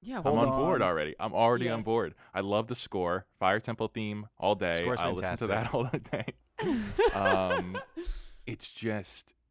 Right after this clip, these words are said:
Speaker 2: yeah. What do you want? How do we do that? How do we? 'Cause I could just,
Speaker 1: Yeah.
Speaker 2: I
Speaker 3: So,
Speaker 2: could,
Speaker 3: so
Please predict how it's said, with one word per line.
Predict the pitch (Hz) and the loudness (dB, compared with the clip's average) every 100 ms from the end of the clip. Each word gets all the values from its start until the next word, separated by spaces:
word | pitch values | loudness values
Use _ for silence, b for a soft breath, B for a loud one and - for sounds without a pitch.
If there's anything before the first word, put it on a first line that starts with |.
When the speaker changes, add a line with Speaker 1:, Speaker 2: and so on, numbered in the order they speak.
| _ _ _ _ | _ _ _ _
Speaker 2:
yeah. | 120 131 | -6 -4
What | 95 127 | 2 4
do | |
you | 135 | 4
want? | 123 | 2
How | 117 | 2
do | 127 | 2
we | |
do | 117 110 | 2 -2
that? | 104 | -2
How | 101 | -2
do | 104 101 | -2 -2
we? | - | -6
'Cause | 107 | -2
I | 110 | 0
could | 131 | 0
just, | 117 254 | -2 0
Speaker 1:
Yeah. | 254 | 6
Speaker 2:
I | - | 6
Speaker 3:
So, | 147 | 6
Speaker 2:
could, | |
Speaker 3:
so | 185 | 4